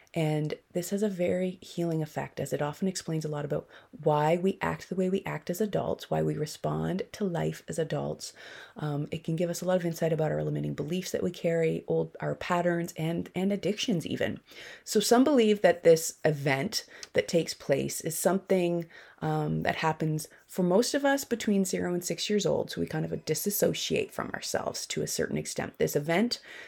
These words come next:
that we recall through feeling on the plant medicine causes us to disassociate because these feelings at the time for our little version of ourself is too much. And so we're taught not to feel them. And so our ego creates a character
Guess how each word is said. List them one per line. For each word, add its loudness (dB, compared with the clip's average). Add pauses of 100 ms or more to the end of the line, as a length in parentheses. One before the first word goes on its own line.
that 4
we 8
recall 6
through -8
feeling 0
on -2
the -2
plant -2
medicine -2 (280)
causes 6
us 6
to -8
disassociate -2 (280)
because 2
these -2
feelings 4
at -4
the -2
time 2
for 2
our 6
little 4
version 4
of 2
ourself 2
is -8
too 2
much. 2 (300)
And 4
so 2
we're 6
taught 0
not 2
to 2
feel 4
them. -2 (600)
And 6
so 8
our 8
ego 6
creates 2
a -4
character 2